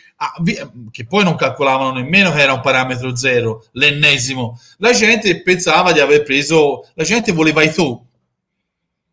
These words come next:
Forse qualcuno pensava di aver preso Eto'o.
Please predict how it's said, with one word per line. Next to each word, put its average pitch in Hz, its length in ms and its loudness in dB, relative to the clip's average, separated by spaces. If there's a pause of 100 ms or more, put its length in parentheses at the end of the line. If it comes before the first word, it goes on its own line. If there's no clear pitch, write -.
(140)
Forse 180 320 -2
qualcuno 156 400 0
pensava 156 440 0
di 147 80 -2
aver 120 240 -4
preso 120 260 -4
Eto'o. 139 380 -2